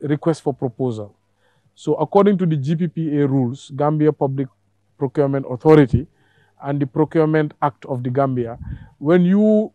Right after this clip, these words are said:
do a tender, you must advertise publicly. And we did. We advertised publicly for a period of one month, uh, where we had various people express interest.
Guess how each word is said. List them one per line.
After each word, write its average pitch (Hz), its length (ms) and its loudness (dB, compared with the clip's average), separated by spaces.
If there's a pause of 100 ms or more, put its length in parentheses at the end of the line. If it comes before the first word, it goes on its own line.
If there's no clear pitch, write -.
(360)
do 175 180 0
a 156 80 0
tender, 135 500 -4 (120)
you 151 200 0
must 160 340 -4
advertise 139 800 -6
publicly. 131 600 -4 (1080)
And 139 160 -2
we 143 120 2
did. 131 240 0 (220)
We 127 120 -10
advertised 147 540 -2
publicly 147 480 -2
for 131 200 -10
a 127 40 -10
period 147 520 2
of 123 220 -8
one 143 200 -2
month, 143 260 -4 (720)
uh, 127 160 -6
where 143 580 8 (100)
we 139 180 0
had 139 260 0
various 151 380 4
people 139 360 -6
express 135 440 -6
interest. 127 480 -10